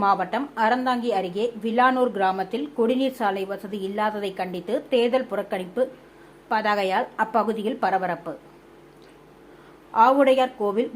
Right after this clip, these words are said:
ஒன்றியத்துக்கு உட்பட்ட வில்லானூர் கிராமத்தில் போதிய அடிப்படை வசதிகள் இல்லாததால் பலமுறை அதிகாரியிடம் மனுக்கள் வழங்கியும் எந்த ஒரு நடவடிக்கையும் எடுக்கவில்லை என பொதுமக்கள் குற்றச்சாட்டு. சாலை வசதி இல்லாமல் குண்டும் குழியுமாக உள்ள சாலை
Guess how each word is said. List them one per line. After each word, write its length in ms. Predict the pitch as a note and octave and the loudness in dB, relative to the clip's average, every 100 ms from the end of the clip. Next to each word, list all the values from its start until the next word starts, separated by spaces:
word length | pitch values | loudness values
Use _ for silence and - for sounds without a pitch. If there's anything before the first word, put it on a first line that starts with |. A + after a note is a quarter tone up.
| G#3+ | -4
ஒன்றியத்துக்கு 480 | G#3+ B3+ B3+ A#3+ G3+ | 0 0 0 -2 -2
உட்பட்ட 420 | F#3+ - F#3+ A3+ B3 G#3 | -2 -2 -2 0 -2 0
வில்லானூர் 440 | A3+ B3 B3+ G#3 | 2 4 2 0
கிராமத்தில் 500 | G3 F#3+ G3 F3 C4 B3 | 0 0 0 -2 -4 0
போதிய 340 | B3 B3+ C4 - G#3 | 2 4 4 0 -2
அடிப்படை 340 | A3 B3 A#3 G3+ | -2 0 0 -2
வசதிகள் 400 | G3+ G3+ G#3+ F#3+ | -6 -4 -4 -4
இல்லாததால் 500 | F#3+ G3 F#3 F3 F#3+ - - - - - B3+ | -2 0 2 2 0 -2 -12 -20 -20 -4 4
பலமுறை 420 | A3+ C#4 C4+ C#4 C#4 G3+ | 6 6 4 2 0 -2
அதிகாரியிடம் 600 | G#3+ A3+ A3 F#3+ F#3+ - G#3+ | 0 2 2 2 -2 -4 -2
மனுக்கள் 400 | G#3 A#3 B3 C4 F#3+ | 0 0 2 0 2
வழங்கியும் 420 | F#3 F#3 F#3+ A#3 A#3 G#3+ | 0 -2 -4 -4 -4 -2
எந்த 140 | A3 A#3+ A#3+ | 0 2 2
ஒரு 100 | A#3 G3+ | 0 0
நடவடிக்கையும் 600 | F3+ A3 A3+ A#3 A#3+ G3+ F3+ | 0 2 0 0 -2 0 -2
எடுக்கவில்லை 480 | G#3+ A#3+ G#3+ G#3 F3+ E3+ | -2 0 0 -2 -2 -4
என 200 | F3 C4 - - - - | -4 -8 -12 -20 -20 0
பொதுமக்கள் 580 | A#3+ A#3 C4+ G3+ - A#3 A3+ | 4 4 4 2 0 0 0
குற்றச்சாட்டு. 580 | - G#3 G3+ E3+ E3 E3 - - - - - | -2 -4 -4 -6 -6 -12 -14 -20 -20 -20 -2
சாலை 300 | B3+ A#3 C#4+ C#4+ G#3 | 4 6 6 4 0
வசதி 280 | A3+ G#3+ G3 | -2 -4 -2
இல்லாமல் 380 | F#3+ F#3+ F3+ B3+ - | 0 2 2 -2 -2
குண்டும் 340 | A#3+ A#3+ C4 A#3+ | 2 2 2 0
குழியுமாக 500 | A3 A3+ A#3 A3+ A3+ F#3 | -2 0 2 2 2 0
உள்ள 180 | F3+ A3+ G#3 | 0 0 4
சாலை 260 | G3 F3+ | 4 4